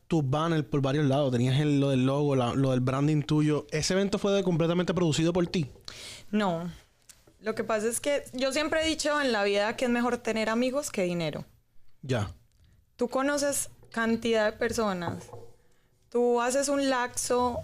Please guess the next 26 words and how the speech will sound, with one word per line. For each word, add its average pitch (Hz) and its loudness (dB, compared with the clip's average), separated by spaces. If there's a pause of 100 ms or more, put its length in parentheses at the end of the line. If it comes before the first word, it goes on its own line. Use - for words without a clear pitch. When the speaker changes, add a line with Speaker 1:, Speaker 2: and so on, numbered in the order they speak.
(140)
Speaker 2:
de 202 -2
amistad, 190 -2
una 202 -6
buena 220 -2
amistad, 196 -6 (180)
y 208 -6
esas 202 -4
personas - -6
siempre 202 -4
te 202 -4
van 175 -4
a 170 -10
tener 175 -10
ahí. 175 -12 (960)
Entonces, 247 0 (120)
eh, 202 2
realmente 208 0
en 254 2
varios 247 0
eventos 196 0
me 226 0
han 190 0
tenido 208 0
muy 220 0
en 214 -2
cuenta 208 -4